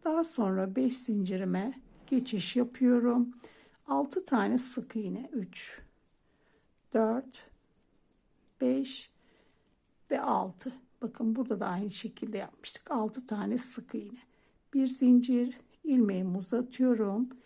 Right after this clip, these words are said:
Tekrar bu bir zincirin tek kanadına batıyorum ve burada dörtlü fıstık yapıyorum. Topladım,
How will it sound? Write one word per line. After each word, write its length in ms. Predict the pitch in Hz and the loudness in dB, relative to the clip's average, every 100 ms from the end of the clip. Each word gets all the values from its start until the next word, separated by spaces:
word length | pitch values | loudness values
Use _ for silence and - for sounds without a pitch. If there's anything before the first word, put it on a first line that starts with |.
| - - _ _ | -20 -20 _ _
Tekrar 540 | 320 285 - 208 208 | -6 -4 -4 -4 -2
bu 140 | 254 254 | -4 2
bir 140 | 269 | 4
zincirin 760 | 240 214 190 196 190 208 247 - | 4 2 0 0 -2 2 0 0
tek 260 | - 285 - | -6 -6 -4
kanadına 540 | 240 180 180 180 190 | -4 -2 -2 -2 0
batıyorum 760 | 226 247 - 294 247 233 240 240 - _ - | -2 -4 -2 2 4 4 2 -2 -8 _ -4
ve 140 | 247 | -4
burada 500 | 208 190 180 190 240 - _ _ _ _ _ | -2 -4 -4 -4 -6 -10 _ _ _ _ _
dörtlü 380 | - 240 - 233 | 2 2 2 -4
fıstık 460 | 240 - - - - | -4 -4 -4 -4 -8
yapıyorum. 520 | 185 - 214 185 277 - _ _ _ _ _ | -8 -6 -8 -8 -12 -20 _ _ _ _ _
Topladım, 840 | 269 262 262 277 262 269 269 262 | -2 -2 0 0 2 0 0 -2